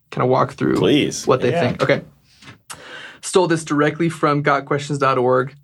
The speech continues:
Speaker 1: Love 'em. They are four-point Calvinists.
Speaker 2: Mm-hmm.
Speaker 1: Kinda what you were talking about earlier, Emerson. They say this in this article, but this is found, um, w w w dot got questions dot org slash arminianism,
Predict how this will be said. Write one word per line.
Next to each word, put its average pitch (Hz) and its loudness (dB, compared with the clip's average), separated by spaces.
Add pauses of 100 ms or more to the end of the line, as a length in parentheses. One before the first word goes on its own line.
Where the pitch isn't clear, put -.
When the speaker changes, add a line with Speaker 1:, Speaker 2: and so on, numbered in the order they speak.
Speaker 1:
Love 127 4
'em. 127 0
They 135 0
are 180 2
four-point - -8 (400)
Calvinists. 82 -4
Speaker 2:
Mm-hmm. 73 -10 (280)
Speaker 1:
Kinda - -2
what 131 -4
you - -4
were 127 -2
talking 131 -4
about 127 -4
earlier, - 0
Emerson. 139 2
They 151 4
say 151 2
this 135 -2
in 147 2 (140)
this 143 -4
article, 127 0
but 127 0
this 143 0
is 139 -2
found, 131 0 (880)
um, 120 0
w 143 2
w 139 2
w 135 2
dot 123 -4 (200)
got 190 2
questions 170 -2
dot 135 0
org 170 2
slash 180 0
arminianism, 156 0